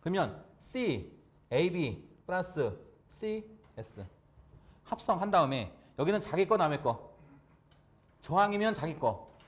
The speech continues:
C면 남의 거. 남의 거. 그래서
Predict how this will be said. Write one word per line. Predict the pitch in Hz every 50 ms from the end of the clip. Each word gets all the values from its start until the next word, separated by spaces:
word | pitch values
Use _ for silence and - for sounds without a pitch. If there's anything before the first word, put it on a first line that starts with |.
| - -
C면 | - - 247 233 214 214 233 269 294 - - - - - - _ _ _ _ - - - - -
남의 | - - 113 117 - -
거. | 95 85 - - _ _ _ _ _ _
남의 | - 98 104 107 -
거. | - 98 143 190
그래서 | 165 131 123 - 185 226 254 - - -